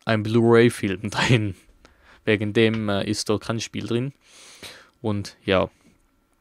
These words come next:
das war's von mir und von dir. Möchte ich das gern. Und wenn jetzt niemand etwas in die Kommentare schreibt bis Freitagabend, dann würde ich einfach den Stapel abarbeiten. Und ja,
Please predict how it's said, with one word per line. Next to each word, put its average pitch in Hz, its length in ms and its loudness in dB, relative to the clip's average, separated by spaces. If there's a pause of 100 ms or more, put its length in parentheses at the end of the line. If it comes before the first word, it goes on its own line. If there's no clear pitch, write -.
(720)
das 110 220 2
war's 113 140 2
von - 240 -10
mir 147 280 -2
und 104 140 -8
von 104 200 -6
dir. 123 280 0 (600)
Möchte 135 240 0
ich - 60 -2
das - 280 -2
gern. 120 180 0 (280)
Und 113 80 -4
wenn 110 120 2
jetzt 110 300 0
niemand 165 560 4
etwas 113 340 2
in 107 80 -4
die 92 140 -6
Kommentare 95 640 -4
schreibt 95 320 -2
bis - 280 -6
Freitagabend, 117 1400 0 (640)
dann 107 200 -2
würde 110 160 2
ich 104 80 -2
einfach 101 380 2
den 104 160 -4
Stapel - 400 0
abarbeiten. 107 680 0 (1300)
Und 104 480 -4 (560)
ja, 104 260 -2